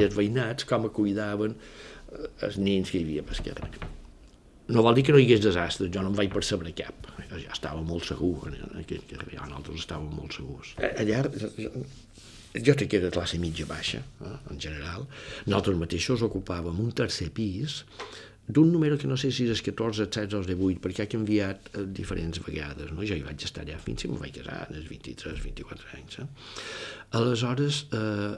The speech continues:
allà nosaltres vi-, habitàvem un tercer pis, que era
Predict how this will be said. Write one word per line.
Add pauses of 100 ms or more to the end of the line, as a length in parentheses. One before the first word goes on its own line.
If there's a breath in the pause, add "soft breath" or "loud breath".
(120)
allà
nosaltres
vi-,
habitàvem
un
tercer
pis, (800 loud breath)
que (140)
era